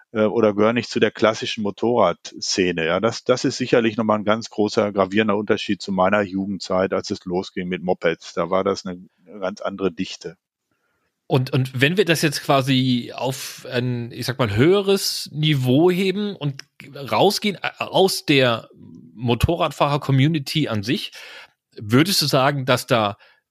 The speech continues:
Speaker 2: ne-, ein gesellschaftlicher Wandel in der Wahrnehmung von Motorradfahrern stattgefunden hat?
Speaker 1: Also
Speaker 2: Also, a-, au-,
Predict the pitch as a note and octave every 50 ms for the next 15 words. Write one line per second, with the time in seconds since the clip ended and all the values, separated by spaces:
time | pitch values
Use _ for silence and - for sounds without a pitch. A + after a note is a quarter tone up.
0 | _ _ _ - A#2+ A#2 A2 - - - - B2+ G2+ G#2 F2+ E2 F#2 F#2+ A#2+ -
1 | - G#3 - - G3+ G3 - G3 F#3 F3 D#3 A#2+ C3 D#3 F#3 G3+ G3 G#3 G3+ G#3
2 | G#3+ G#3 - - _ - F3 G3 G3+ F3 E3 D#3+ D3 B2 A#2 A2+ B2+ D#3 F3+ F#3
3 | F3+ F3 F3 E3+ E3 D#3 - D#3 C#3 B2 A2+ - G2 G2+ A#2 D3+ D#3+ - - -
4 | G3 F#3+ F#3+ G3+ G3+ G#3 - - - G3+ - - G#3 - A3+ A3+ A3 - A#3 A3+
5 | - - _ _ _ G#3+ G#3+ F#3 _ _ _ _ _ _ _ _ _ _ _ _
6 | _ _ _ _ _ _ _ _ _ _ _ _ _ _ _ _ _ _ - -
7 | - - - _ - A#2 A2+ C3 B2 A2+ A2 B2+ G#2 F#2+ - - - - - -
8 | A#2 A2 - - _ - - - A2+ A2+ - - B2+ C3+ C#3 -